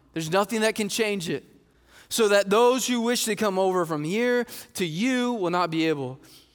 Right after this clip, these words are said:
and that none may cross over from there to us." It's permanent.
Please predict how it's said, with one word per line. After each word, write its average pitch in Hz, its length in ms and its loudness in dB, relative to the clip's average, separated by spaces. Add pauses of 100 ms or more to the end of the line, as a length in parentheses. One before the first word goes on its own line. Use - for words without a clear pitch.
(180)
and 180 140 0
that 190 140 2
none 226 440 2
may 196 140 2
cross 196 340 0
over 185 320 0
from 156 360 -4
there 151 500 -2 (200)
to 160 200 -4
us." - 640 -4 (640)
It's - 120 -14
permanent. 190 540 -4